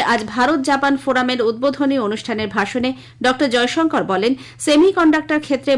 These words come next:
ভারত, জাপান এবং তাইওয়ান একযোগে কাজ চালাচ্ছে। এই অংশীদারিত্বের ফলে বিশ্বে সেমিকন্ডাক্টর ক্ষেত্রে গতি বৃদ্ধির পাশাপাশি বড় ধরনের পরিবর্তন আসবে। তিনি বলেন, আগামী কয়েক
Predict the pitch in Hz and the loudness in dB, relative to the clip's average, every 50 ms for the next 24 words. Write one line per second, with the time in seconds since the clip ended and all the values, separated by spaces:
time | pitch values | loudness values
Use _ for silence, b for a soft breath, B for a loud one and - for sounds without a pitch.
0 | 220 196 226 214 214 233 247 254 - - 214 185 185 - 220 208 220 240 226 220 | 0 0 -2 0 0 0 -2 -2 -2 -2 -2 -2 0 0 0 0 0 0 -2 -2
1 | 226 220 220 - 247 240 247 254 269 196 135 - B B B B B - 220 240 | -4 -4 -2 -2 -2 0 0 0 0 -2 -2 -4 B B B B B -2 0 0
2 | 240 226 - 311 320 311 339 320 - 214 - 220 - 214 185 185 190 196 - - | 0 -2 0 0 0 0 0 0 0 -2 -2 -2 -4 -4 -2 -2 -2 -4 -4 -6
3 | 226 185 196 B B B B B 262 277 269 269 285 302 302 - - 403 381 370 | -6 -6 -6 B B B B B 2 4 4 4 4 4 4 4 2 2 2 2
4 | 381 370 - - 359 339 - - 311 302 339 320 285 269 262 - 302 285 285 - | 0 0 0 0 -4 -4 -2 0 0 2 2 2 0 -2 -2 -2 -2 -4 -2 -2
5 | 262 254 269 269 269 254 240 220 220 208 - - 208 202 - 254 214 233 - 262 | 0 0 0 0 0 -2 0 -2 -4 -4 -4 -4 -6 -4 -4 -4 -4 0 0 0
6 | 269 269 B B B B 214 240 269 262 359 349 285 311 320 311 262 285 320 311 | 0 0 B B B B 2 2 2 4 4 2 2 2 0 -2 0 -2 -2 0
7 | 269 226 220 - 277 262 285 285 240 320 302 233 226 214 214 220 262 285 262 277 | 0 0 -2 0 -2 -2 -2 -2 0 -2 -2 0 0 0 2 2 2 0 0 -2
8 | 302 311 302 294 302 302 302 302 302 311 302 302 - - 190 185 180 170 180 - | -2 0 0 0 0 0 0 -2 0 0 0 0 -2 -2 -4 -2 -2 -2 -6 -6
9 | - 202 190 - B B B B B B - 262 294 269 277 285 311 294 185 190 | -6 -6 -6 -6 B B B B B B 0 0 2 2 4 4 4 2 2 0
10 | 214 B B B B - 220 233 269 277 302 294 - 277 269 285 302 | -4 B B B B 0 0 2 4 4 2 4 4 4 4 4 4